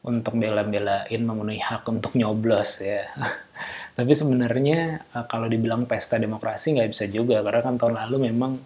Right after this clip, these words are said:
eh, masih segar juga diingatan, eh, banyak kasus yang meninggal ya, eh, karena kelelahan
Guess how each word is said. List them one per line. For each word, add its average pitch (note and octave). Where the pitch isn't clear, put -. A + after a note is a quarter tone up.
eh, A2+
masih A2+
segar A2+
juga A2
diingatan, A#2+
eh, A#2
banyak A#2+
kasus A#2
yang A#2+
meninggal B2
ya, G#2
eh, G#2+
karena A2
kelelahan A2